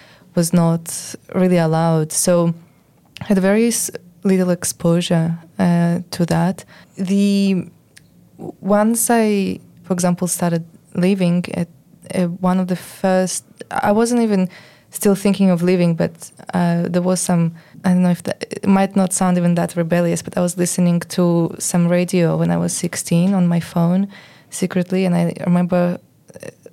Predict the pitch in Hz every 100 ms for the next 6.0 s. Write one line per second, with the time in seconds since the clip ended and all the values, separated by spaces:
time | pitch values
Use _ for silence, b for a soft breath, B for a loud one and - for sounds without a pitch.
0 | _ - 180 190 180 175 190 190 190 -
1 | 190 185 - 175 175 170 170 175 170 170
2 | 165 - - b b b 185 170 175 175
3 | 170 170 160 165 170 170 165 160 175 175
4 | 170 - - - - - 185 185 180 175
5 | 175 - _ _ - 180 185 175 -